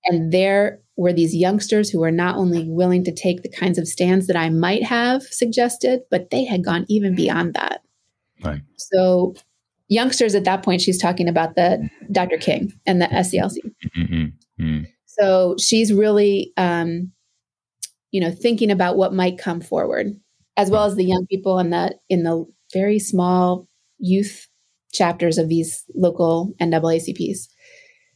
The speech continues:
Speaker 1: Um, and I think a final thing to say between, uh, both Du Bois and White, they were different men, but they both had a very strong top-down philosophy
Speaker 2: Right. Right.
Speaker 1: of organizational culture.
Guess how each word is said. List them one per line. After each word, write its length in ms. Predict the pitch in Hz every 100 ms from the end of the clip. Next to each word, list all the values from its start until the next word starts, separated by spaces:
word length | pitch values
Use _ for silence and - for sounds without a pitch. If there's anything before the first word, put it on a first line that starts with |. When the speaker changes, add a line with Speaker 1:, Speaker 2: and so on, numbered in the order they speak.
| _ -
Speaker 1:
Um, 200 | 196 190
and 100 | 202
I 60 | 208
think 180 | 202 240
a 140 | 208
final 300 | 240 254 269
thing 240 | 247 202 190
to 60 |
say 240 | 190 196 180
between, 720 | 170 - 202 180 175 185 - _ _ _ - _ _ _ _ _ _ _ _ -
uh, 320 | 180 170 170 -
both 280 | 233 240 240
Du 120 | 240
Bois 360 | 202 196 196 190
and 180 | - 180
White, 240 | 170 170 190
they 80 |
were 100 | 196
different 380 | 190 202 202 180
men, 220 | 170 160
but 140 | 165 180
they 100 | 185
both 220 | 180 202
had 200 | - 190
a 40 | 170
very 440 | 175 175 180 185
strong 400 | - - 170 165
top-down 840 | - 196 - 175 165 165 165 175 185
philosophy 720 | 180 165 160 175 226 254 285 _ _ _ _ _
Speaker 2:
Right. 80 | -
Right. 40 |
Speaker 1:
of 80 | 190
organizational 680 | 180 175 170 - 175 185 175
culture. 540 | 185 180 180 220 254